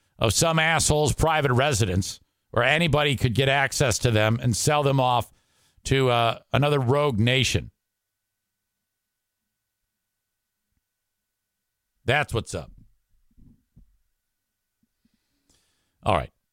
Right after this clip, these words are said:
<clears throat> Trevor Bauer. Yeah, I just started following this. This is a fourth woman who's, uh, accused former baseball pitcher Trevor Bauer of sexual assault. I think the league finally got fed up with him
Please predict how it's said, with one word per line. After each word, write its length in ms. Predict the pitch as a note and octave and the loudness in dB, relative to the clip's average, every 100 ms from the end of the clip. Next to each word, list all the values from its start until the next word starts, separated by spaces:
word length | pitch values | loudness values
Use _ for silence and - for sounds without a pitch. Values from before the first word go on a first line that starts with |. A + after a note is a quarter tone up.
| - | -6
<clears throat> 460 | - - F2+ - - _ _ _ _ _ _ _ - | -4 0 0 -2 -6 _ _ _ _ _ _ _ -4
Trevor 260 | E3 E3 C3 | -2 0 2
Bauer. 540 | C3 D3+ C3 A2 - _ _ _ - | 2 2 2 0 -2 _ _ _ -2
Yeah, 220 | C3+ B2 | 0 2
I 400 | A#2+ C#3+ C#3 - _ _ - _ E3+ | 2 0 -2 -8 _ _ -20 _ -4
just 200 | G#3 - | -4 0
started 320 | F3+ D3+ F#2+ | 0 0 0
following 340 | D#3+ D#3 C#3 | 0 2 2
this. 140 | C3 D3+ | 2 0
This 120 | G3+ | 0
is 80 | F#3 | 0
a 100 | D#3 | -2
fourth 440 | - G3 G#3+ - | -2 0 0 0
woman 460 | B2 D#3+ C3 C#2 - _ _ _ _ _ _ _ | 0 0 -2 -4 -12 _ _ _ _ _ _ _
who's, 200 | C3 A2+ | -2 0
uh, 160 | B2+ A#2+ | 0 0
accused 500 | A#2+ - E3+ D#3+ - | -2 0 0 2 0
former 320 | - F3+ D#3+ | 0 0 2
baseball 520 | B2+ D3+ C#3+ - C#3+ - | 0 0 0 0 0 0
pitcher 280 | C3+ D3 | -2 -2
Trevor 360 | - E3 D3 C#3 | -2 0 0 2
Bauer 340 | B2+ D3 C#3+ | 2 2 2
of 100 | A#2+ | 0
sexual 460 | F2+ D#3+ D3 C3+ A#2+ | 0 -2 -2 -2 0
assault. 380 | G#2+ - C#3+ C#3+ | 0 0 0 0
I 80 | C3 | 0
think 300 | A3 G3 - _ _ | -2 -4 -8 _ _
the 100 | D#3 | -2
league 320 | E3 G#3 A3 | 0 2 0
finally 320 | - F3+ E3+ D#3 | 0 0 0 0
got 220 | D3 C3 | 0 -2
fed 260 | - D3+ | 0 0
up 140 | D3+ D3+ | 0 0
with 120 | B2 | 0
him 160 | A2+ | 0